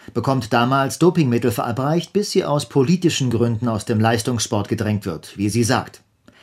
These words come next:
Miserski wird in der D D R als Skilanglauftrainer entlassen, als er sich weigert, seine Sportlerinnen zu dopen.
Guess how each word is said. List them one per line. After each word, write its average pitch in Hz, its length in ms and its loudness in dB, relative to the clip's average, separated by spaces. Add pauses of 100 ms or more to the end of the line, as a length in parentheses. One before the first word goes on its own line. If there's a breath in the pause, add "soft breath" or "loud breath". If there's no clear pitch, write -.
(320 loud breath)
Miserski 156 560 4
wird 185 180 4
in 185 100 2
der 165 100 2
D 160 100 4
D 156 100 4
R 151 280 0
als 139 380 -4
Skilanglauftrainer 147 960 2
entlassen, 123 520 2 (320 loud breath)
als 170 240 0
er 175 120 0
sich 156 260 2
weigert, 160 440 0
seine 120 300 0
Sportlerinnen 110 640 0
zu 139 120 0
dopen. 113 380 0